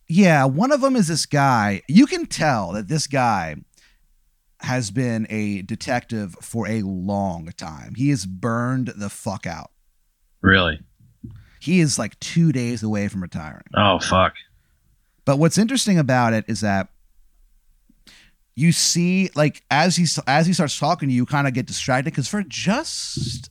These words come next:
Speaker 1: a second, you kinda, like, look down and you notice it's sticking out kinda from, like, the back.
Speaker 2: <laughs> Yeah.
Speaker 1: Almost the back of his, uh, of his pants is, like, clearly, like, a, a thong.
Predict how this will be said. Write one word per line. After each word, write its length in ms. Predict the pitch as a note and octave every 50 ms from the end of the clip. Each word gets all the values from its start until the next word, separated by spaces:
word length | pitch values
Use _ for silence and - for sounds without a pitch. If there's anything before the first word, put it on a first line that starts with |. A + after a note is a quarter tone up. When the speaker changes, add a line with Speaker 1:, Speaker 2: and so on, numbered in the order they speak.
| _
Speaker 1:
a 80 | - A#3
second, 640 | A#3 - - - F#3 F3+ G3 - - A#3+ C4 C4+ - _ _ _ - - - - - _ _ _ _ - - - - _ - - - - - - - - - - - - - - - - - A#2+
you 100 | A#2 C3+
kinda, 240 | D#3 - F3 F3+ E3+
like, 120 | D#3+ - A2
look 240 | B2+ C#3+ D3+ - -
down 380 | B2+ A#2+ B2 C3+ C#3+ E3+ E3+ -
and 120 | - D3 E3
you 100 | F#3 F#3
notice 360 | E3 E3 E3+ F#3+ G#3 G3 -
it's 120 | D3 B2
sticking 360 | - - - G#3 G#3 B3 G#3+
out 220 | F#3+ F#3 G3 G3+ -
kinda 260 | - E3+ D3+ D3+ D3
from, 120 | - D3+ C#3
like, 120 | C3 -
the 100 | - A2+
back. 520 | F2+ - A#2 A2 A2+ B2 C#3 - - - - _ _ _ _ _ _ _ _ _ _ _ _ _ _ _ _ -
Speaker 2:
<laughs> 380 | - - - - - - -
Yeah. 300 | - G2 G2+ G2+ G2+ A2+ - - _ - - - - - _ _ -
Speaker 1:
Almost 440 | D#3+ E3 F3+ F3+ F3 D#3+ D#3+ D3 -
the 60 | D3 C#3
back 380 | A2 B2 A2+ A2+ B2 D#3 - - - -
of 100 | B2 B2
his, 260 | C3 C3 B2 B2 G2 A#2
uh, 200 | A2 G#2+ G#2 F#2+
of 80 | G#2+ A2
his 140 | A2+ -
pants 480 | - - - C3 B2+ A#2+ G#2 F#2+ - -
is, 140 | - B2 G#2
like, 140 | A2+ G#2+ -
clearly, 720 | - - - - E3 F3 E3+ D#3+ D3+ C3+ A#2+ A2+ G#2+ G2+
like, 240 | G2 F2 F2+ F#2+ -
a, 260 | G2 F2 E2+ E2+ D#2+ - _ -
a 40 | G2+
thong. 460 | - - G2 F2 D#2+ C#2 G1+ -